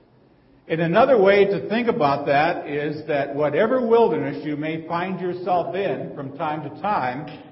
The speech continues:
it is only temporary. Not long ago, somebody asked me what my favorite Bible passage was. And most of you know that I would immediately say Proverbs chapter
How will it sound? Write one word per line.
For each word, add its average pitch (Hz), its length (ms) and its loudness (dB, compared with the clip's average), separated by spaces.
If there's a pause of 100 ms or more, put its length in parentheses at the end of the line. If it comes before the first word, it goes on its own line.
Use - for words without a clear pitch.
(600)
it 165 160 0
is 139 140 0
only 165 680 2 (240)
temporary. 151 800 0 (4000)
Not 180 180 0
long 175 280 4
ago, 151 360 0
somebody 147 380 2
asked 143 360 2
me 123 340 -8 (580)
what 151 240 4
my 143 460 2
favorite 160 480 -4
Bible 156 480 0
passage 131 520 -6
was. 123 420 -4 (840)
And 233 200 0
most 247 280 8
of 170 80 0
you 160 120 2
know 156 320 4
that 147 120 4
I 151 140 4
would 151 160 0
immediately 147 640 -4
say 143 320 -6
Proverbs 170 720 -4
chapter 143 360 -6